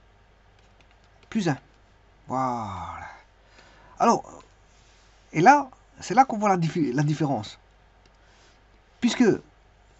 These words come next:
au numérateur, je vous rappelle que ça, c'est tangente x, c'est donné par, euh, GeoGebra, ça. Alors, le numérateur, on a la même chose.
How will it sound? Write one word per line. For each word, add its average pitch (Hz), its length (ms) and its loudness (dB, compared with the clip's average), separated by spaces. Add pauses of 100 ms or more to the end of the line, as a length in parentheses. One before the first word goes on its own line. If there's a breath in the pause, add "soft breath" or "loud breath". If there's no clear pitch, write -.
(140)
au 185 60 4
numérateur, 202 680 4 (880)
je - 80 -14
vous 147 40 -6
rappelle 180 220 -2
que 202 100 -4
ça, 220 200 -2
c'est 190 260 -4
tangente 160 440 0
x, 139 160 -4
c'est 151 160 -4
donné 180 260 0
par, 160 260 -2
euh, 147 80 0
GeoGebra, 147 420 -2
ça. 107 200 -12 (1500)
Alors, 143 180 -2
le 180 160 2
numérateur, 220 420 2
on 254 80 2
a 208 60 2
la 196 60 2
même 185 160 -2
chose. 151 320 -8